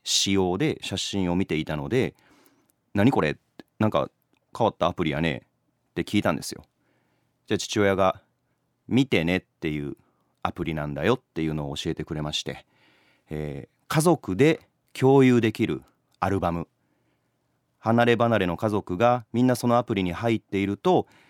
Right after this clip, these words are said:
そこにアップした写真がみんなで見られる。見てねっていう、とっても微笑ましい、心温まるアプリ。いや、僕、招待されてないんですけども。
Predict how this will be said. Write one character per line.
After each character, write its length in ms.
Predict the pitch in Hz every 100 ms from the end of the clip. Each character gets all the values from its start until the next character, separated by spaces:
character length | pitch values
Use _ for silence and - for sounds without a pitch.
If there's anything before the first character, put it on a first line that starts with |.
| _
そ 160 | - -
こ 120 | 139
に 100 | 131
ア 80 | 127
ッ 40 |
プ 160 | - 101
し 60 |
た 60 | 92
写 160 | 101
真 220 | 95 101 101
が 80 |
み 100 | 98
ん 120 | 123 135
な 100 | 147
で 80 |
見 120 | 85 95
ら 120 | 107
れ 100 | 101
る。 140 | 67 - _ _ -
見 140 | 107
て 140 | - 82
ね 80 | 104
っ 20 |
て 180 | - 80
い 20 |
う、 60 | 76
と 80 |
っ 40 | 107
て 200 | - 185
も 100 | 170
微 80 | 139
笑 180 | 135
ま 120 | 131 120
し 260 | - 104
い、 60 | 76 _ _ _ -
心 360 | 104 107 101
温 240 | - 104 104
ま 100 | 101
る 100 | 85
ア 120 | 90
プ 100 | -
リ。 180 | 78 69 _ _ _ _ _ _ _ _ - - - - _ _ _ _ _
い 60 | -
や、 60 | 98
僕、 200 | 113 -
招 240 | - 135
待 140 | 85 80
さ 120 | 98
れ 80 | 92
て 120 | 90
な 100 | 76
い 80 | 71
ん 60 |
で 80 | 69
す 100 | -
け 100 | -
ど 80 | 71
も。 240 | 71 69